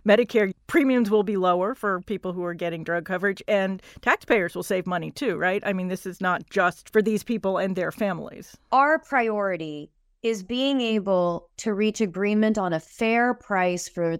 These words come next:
Speaker 2: the people who rely on these medications for their lives and the American taxpayer in the Medicare program.
Speaker 1: I know you can't comment on lawsuits, and there are many <laughs> lawsuits already challenging this, but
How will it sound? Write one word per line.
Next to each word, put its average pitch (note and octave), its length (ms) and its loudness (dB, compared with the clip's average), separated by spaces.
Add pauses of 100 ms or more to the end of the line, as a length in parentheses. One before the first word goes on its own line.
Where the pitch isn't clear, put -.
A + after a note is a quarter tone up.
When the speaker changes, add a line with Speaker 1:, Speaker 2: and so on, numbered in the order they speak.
Speaker 2:
the F3 60 -4
people C4 520 2
who A#3 80 2
rely F3+ 640 2
on G#3 160 0
these G3 240 -2
medications F#3+ 880 -2
for E3+ 160 0
their F#3+ 180 2
lives D#3 540 0 (400)
and A#3+ 220 4
the A#3+ 80 4
American G3 480 0
taxpayer E3+ 560 -2
in D3 100 -2
the D3+ 80 -6
Medicare C#3 420 -4
program. G#2+ 540 -6 (260)
Speaker 1:
I C4+ 60 2
know B3+ 140 6
you C4 140 2
can't - 340 -2
comment A#3 420 2
on F#3+ 200 -2
lawsuits, F#3 640 -4
and F3+ 240 -6
there F#3+ 140 2
are F#3 60 0
many F#3 280 0
<laughs> - 0 -
lawsuits A3 480 -2
already G3 380 0
challenging F3+ 640 -4
this, E3+ 180 -6
but G3 200 2